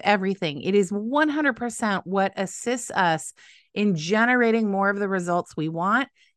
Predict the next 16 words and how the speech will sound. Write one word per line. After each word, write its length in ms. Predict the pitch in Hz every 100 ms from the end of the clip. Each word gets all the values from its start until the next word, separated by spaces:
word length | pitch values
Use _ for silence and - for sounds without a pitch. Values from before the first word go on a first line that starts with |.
| -
It 180 | 190 185
goes 360 | 214 226 247
hand 240 | 285 294 294
in 100 | 269
hand 460 | 226 233 226 220
with 180 | 190 185
something 720 | - - 196 196 202 196 190 196 _ -
else, 540 | 156 135 - - - - _ _ _
something 560 | - - 262 285 320 302
that's 220 | 254 220
really 440 | 165 165 214 247 247
important 600 | 226 - 226 226 226 226
that 160 | 180
you've 500 | 180 185 185 165 151
got 380 | 185 180 208 -
to 200 | -